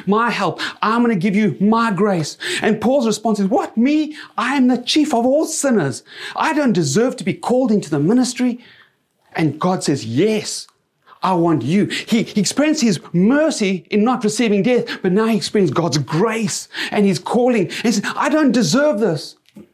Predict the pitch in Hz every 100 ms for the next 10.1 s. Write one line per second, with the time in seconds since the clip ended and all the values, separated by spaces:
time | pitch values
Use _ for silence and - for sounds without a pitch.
0 | _ _ - - 226 214 - 226 240 -
1 | 160 - 226 214 208 190 - 170 - -
2 | - 143 185 240 208 175 208 226 185 220
3 | 226 208 175 135 - 254 196 170 165 127
4 | 196 220 208 170 160 226 202 151 - -
5 | - 220 240 160 269 247 190 170 214 185
6 | 170 131 208 - 175 170 - 131 214 185
7 | 180 160 202 185 160 131 160 185 170 -
8 | 131 - - - 190 208 233 233 202 165
9 | - - 262 262 269 180 202 277 302 277
10 | 151